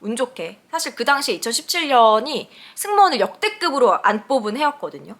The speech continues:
보통 승무원 공채가 일 년에 한 세네 번은 열리는데 그 해는 유일하게 딱 한 번 열렸고 그래서 되게 지금도 보기 드문 <laughs> 사번이라고 회사에서 그런데요.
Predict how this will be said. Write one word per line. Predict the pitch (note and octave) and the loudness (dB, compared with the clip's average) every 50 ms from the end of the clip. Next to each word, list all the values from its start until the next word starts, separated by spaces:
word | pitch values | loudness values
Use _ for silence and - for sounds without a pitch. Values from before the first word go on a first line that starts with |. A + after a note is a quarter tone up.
| _ _ _ | _ _ _
보통 | - C4 - _ - F4 E4 D#4 D4+ | -18 -18 -18 _ -8 -8 -8 -6 -8
승무원 | D4+ F4+ F4+ F4+ F4+ F4+ E4+ D#4 C#4 | -10 -8 -8 -4 2 4 4 4 4
공채가 | - G3 F#3 F#3+ - A3+ G#3 A3 | 0 -8 -8 -6 -8 -4 -2 -2
일 | C4 C#4+ D4 | -2 0 0
년에 | D4+ C#4 C4 B3+ | -2 -2 0 -2
한 | A#3+ G#3+ G#3 G3+ | -2 -2 -4 -6
세네 | G3 - F4+ F#4+ F#4 F4+ | -6 -6 -2 -2 0 0
번은 | D#4+ C#4+ B3+ A3 E3+ | 0 0 0 -2 -4
열리는데 | C#3+ D#3 E3+ F3+ E3+ D#3 D#3 F3 G3+ D#3 - - - - - _ | -6 -6 -6 -8 -10 -12 -10 -8 -8 -8 -10 -12 -20 -20 -20 _
그 | - - C#4 E4 | -10 -6 -4 -2
해는 | F4 F4 D4+ D4+ F4+ D#4 F3 - - _ _ _ _ - | -2 -2 -2 0 -2 -2 -2 -6 -12 _ _ _ _ -6
유일하게 | C4 D#4 D4 B3+ B3 A#3 | -4 0 0 0 -2 0
딱 | - F#4 F#4 F#4+ | -2 -4 -4 -4
한 | F#4+ F4 D4 | -8 -6 -4
번 | A#3+ G#3+ - | -4 -4 -4
열렸고 | D3+ D3 D#3+ D#3+ D#3 - _ - B3 F3+ D3 | -6 -8 -8 -8 -10 -12 _ -8 -8 -8 -8
그래서 | - - A3+ A3 G#3+ | -6 -4 -4 -4 -4
되게 | G3 - A3 G3 G#3 | -6 -8 -6 -6 -4
지금도 | G#3 - A3+ G#3 A#3 G#3 G3+ G3 | -4 -4 -4 -4 -8 -8 -8 -6
보기 | G3 A#3+ B3 C4 C#4 C#4 - | 0 0 0 2 0 -2 -2
드문 | - G3+ G3+ B3+ A3+ A#3 G#3 G#3+ A3 A3 F#3 E3 - - - | -2 -4 -4 -2 -2 -2 0 0 0 0 -2 -6 -10 -16 -20
<laughs> | - | -18
사번이라고 | - - F#4 F#4 F#4 F4+ E4+ C#4+ A3 F#3 E3+ D#3+ D#3 D#3 D#3+ E3+ F#3 F#3+ F3+ E3 A3 | -2 0 0 2 4 2 2 2 2 0 0 -2 -2 -6 -6 -4 -2 -2 0 0 0
회사에서 | C4 C4+ D4+ C4 A3 G#3 G3+ D#3 D3+ | 0 0 2 2 0 0 -2 -8 -8
그런데요. | - G3 G3 F#3+ E3+ C#3 C3+ D3+ E3+ F3 - - - | -6 -6 -6 -6 -8 -10 -8 -8 -8 -8 -8 -10 -12